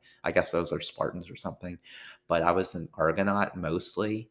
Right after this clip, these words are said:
because I moved there, like, a month into it. I wasn't either, I wasn't an Argonaut or a Centurion. So I was, I, I literally had classes with both sides of the school, which was really unique, and not many of us were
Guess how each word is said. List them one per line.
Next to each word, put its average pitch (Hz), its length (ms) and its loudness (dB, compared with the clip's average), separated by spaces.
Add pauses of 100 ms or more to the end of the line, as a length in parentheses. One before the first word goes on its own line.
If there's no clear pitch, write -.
(400)
because 104 220 2
I 90 100 4
moved 87 400 0
there, 82 300 0
like, 82 300 -4
a 92 80 -2
month 82 260 -2
into 92 440 0
it. 107 280 0
I 90 80 4
wasn't 82 400 -2
either, 90 240 -4
I 87 100 4
wasn't 92 300 4
an 82 60 0
Argonaut 85 480 4
or 80 140 6
a 80 60 6
Centurion. - 560 -6 (100)
So 90 240 6
I 90 120 8
was, 104 400 6
I, 95 160 6 (160)
I - 100 4
literally 104 300 10
had 110 140 2
classes 90 500 4
with - 220 -2
both 82 220 6
sides 82 760 4 (800)
of 87 300 2
the 92 80 2
school, - 420 2
which 98 260 0
was - 420 -2
really 87 280 6
unique, 85 540 0
and 85 220 -2
not 85 200 -2
many 87 280 -2
of 78 100 -4
us - 420 -2
were 82 440 2